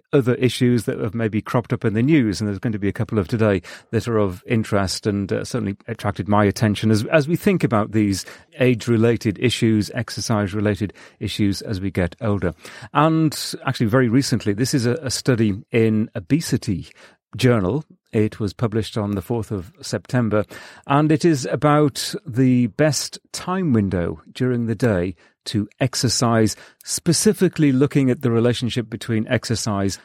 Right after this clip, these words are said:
and weight loss. And this study isolated the hours of seven A M to nine A M as being most associated with having a lower waist circumference and body mass,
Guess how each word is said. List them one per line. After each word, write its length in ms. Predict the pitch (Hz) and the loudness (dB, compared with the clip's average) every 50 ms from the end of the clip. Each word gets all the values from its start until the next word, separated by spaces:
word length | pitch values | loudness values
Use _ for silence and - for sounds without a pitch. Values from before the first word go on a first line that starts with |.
| _ _ - | _ _ -6
and 420 | 113 104 101 98 95 95 - - - _ _ | -2 -2 0 0 -2 -4 -4 -8 -12 _ _
weight 300 | 107 107 110 107 - - | 0 2 2 2 0 -2
loss. 420 | 92 87 - - - - - - - - _ | -4 -6 -6 -6 -6 -6 -6 -6 -8 -6 _
And 320 | 113 110 110 107 104 101 - - | 0 0 2 2 2 0 -2 -2
this 300 | 123 120 135 123 - - - _ | -2 0 0 0 -2 -6 -10 _
study 520 | - - - - - 127 120 135 180 185 - _ - - - - - _ _ - | -8 -8 -4 0 0 2 4 2 2 0 -4 _ -20 -20 -20 -20 -20 _ _ 0
isolated 680 | 127 143 143 - 156 143 135 131 135 - 139 127 110 101 | 0 2 2 2 4 4 6 4 4 4 2 0 2 2
the 220 | 131 123 123 127 - | 2 2 2 2 2
hours 360 | 135 135 127 120 123 113 104 | 2 2 4 4 2 2 2
of 240 | 117 110 101 - - - | 2 0 0 -2 -6 -12
seven 400 | - - - 165 160 143 156 151 151 | -12 -4 -2 0 0 2 0 0 0
A 220 | 135 123 123 123 | 0 2 2 2
M 160 | 120 113 117 117 | 0 0 -2 -4
to 140 | - 120 | -6 -4
nine 400 | 107 107 117 135 156 170 165 147 147 - | -4 -2 0 0 2 2 2 2 0 0
A 180 | 135 120 101 92 | 2 2 2 2
M 240 | 90 101 139 165 - - - - - _ | 2 0 -2 -4 -8 -12 -20 -20 -20 _
as 160 | - 120 113 101 | -6 -4 -4 -2
being 480 | - 135 135 127 127 123 120 131 - - _ - | 0 2 2 4 4 2 2 0 -2 -8 _ -4
most 480 | 123 120 135 165 208 - - - - - | 0 2 2 4 2 2 -2 -6 -10 -8
associated 960 | - 131 - - - 202 214 196 - - 123 101 87 87 - 95 95 110 104 - _ _ - - _ _ _ - | -8 -6 -6 -2 0 2 2 2 2 2 2 2 2 2 0 -2 -4 -4 -6 -8 _ _ -20 -20 _ _ _ -6
with 200 | 120 113 - - | -4 -4 -4 -2
having 400 | 131 131 113 120 123 120 120 123 - | -2 0 0 2 2 0 0 -2 -4
a 100 | - 113 | -4 -4
lower 460 | 110 113 120 131 131 131 131 127 113 - _ _ | -2 0 2 2 4 2 2 0 0 -4 _ _
waist 440 | 110 101 113 123 117 - - - - _ | -2 0 2 2 0 -2 -8 -14 -18 _
circumference 800 | - - - - - - 170 202 190 - - 180 190 190 - - | -10 -8 -8 -8 -4 -2 -2 -2 0 0 0 0 0 -2 -4 -4
and 260 | 107 98 87 92 85 | -4 -4 -4 -6 -2
body 220 | - 139 139 131 135 | 0 2 4 4 4
mass, 400 | 127 131 131 127 - - - | 4 4 2 2 2 0 -4